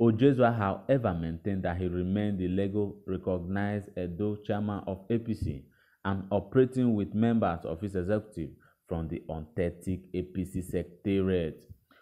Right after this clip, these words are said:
Spokesperson of the A P C faction loyal to Obaseki, Pastor Joseph Osa-, Osagede, said, "I am not aware of any other state secretariat.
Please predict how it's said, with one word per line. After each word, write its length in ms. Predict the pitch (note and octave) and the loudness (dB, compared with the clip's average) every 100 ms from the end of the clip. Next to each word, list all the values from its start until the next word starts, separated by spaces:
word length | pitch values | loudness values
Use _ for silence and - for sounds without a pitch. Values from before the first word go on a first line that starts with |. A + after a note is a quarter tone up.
| _ - | _ -10
Spokesperson 680 | - A#2 A#2 A#2 G#2+ G#2 F#2 | 0 0 2 0 0 -2 -6
of 260 | - F#2 E2+ F2+ | -4 -4 -4 -8
the 160 | F#2+ - | -6 -2
A 80 | A2+ | -2
P 140 | A2+ | -2
C 140 | G#2+ A2+ | -4 -4
faction 580 | A2+ G2+ G2+ F#2 F2 G2+ | -2 -2 -2 -4 0 4
loyal 260 | A#2 G2+ F2 | 4 4 0
to 100 | F2 | -4
Obaseki, 680 | D#2 G2 G2+ F2 D#2+ C#2+ - _ _ _ - | -2 -2 -4 -8 -8 -10 -12 _ _ _ 0
Pastor 460 | G2+ G2 - G2 | 0 2 2 2
Joseph 460 | F2+ A2 A2+ G#2 F2 - | 2 0 2 2 0 -2
Osa-, 580 | E2+ - G#2 G2 F#2+ - - _ _ _ - | -8 -6 -4 -2 -2 -6 -16 _ _ _ -6
Osagede, 840 | F#2 - G2 F#2 A2+ G#2 E2+ C#2 - _ _ | -4 0 0 2 2 2 0 -4 -10 _ _
said, 560 | _ A2+ G#2 E2 C#2+ - - _ _ - | _ 2 2 2 -4 -8 -20 _ _ -6
"I 220 | E2+ F2 - | -2 -2 -2
am 280 | F#2 F2+ F#2 | -4 0 0
not 240 | G2+ G2+ - | 0 -2 -4
aware 500 | G2 F#2+ G#2 F#2+ F2 - | -2 2 2 2 0 -4
of 240 | F2+ - - | -6 -6 -4
any 240 | G#2 G#2+ - | -2 -2 -2
other 320 | G2 G2 G2+ G2 | -4 -2 -4 -4
state 180 | G#2 F#2+ | -4 -4
secretariat. 760 | - E2+ - B2 B2 G2+ D#2 | -4 -6 -2 4 4 4 0